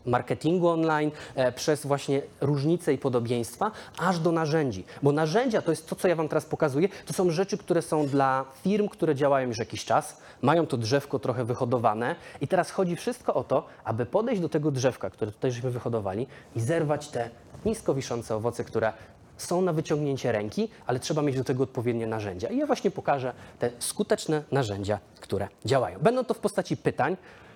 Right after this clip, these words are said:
czyli na przykład, mm, am,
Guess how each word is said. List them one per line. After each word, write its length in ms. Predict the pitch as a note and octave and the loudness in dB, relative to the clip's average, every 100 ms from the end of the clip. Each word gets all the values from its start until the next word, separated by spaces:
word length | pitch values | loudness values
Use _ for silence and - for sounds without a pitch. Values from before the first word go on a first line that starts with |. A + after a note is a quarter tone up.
| - | -2
czyli 300 | F#3 F#3 F#3+ | 0 0 0
na 120 | F#3 | -2
przykład, 460 | F3 C3+ - - - - | 0 -4 -6 -12 -20 -2
mm, 460 | D#3 D#3 D#3 D#3+ D#3 - - - - - - - - - - - - - - - _ - - - - - - - - - - | 0 2 2 2 0 -8 -20 -20 -20 -20 -20 -20 -20 -20 -20 -20 -20 -20 -20 -20 _ -20 -20 -20 -20 -20 -20 -20 -20 -20 -16
am, 440 | - D3 C#3 C#3 | -4 0 0 0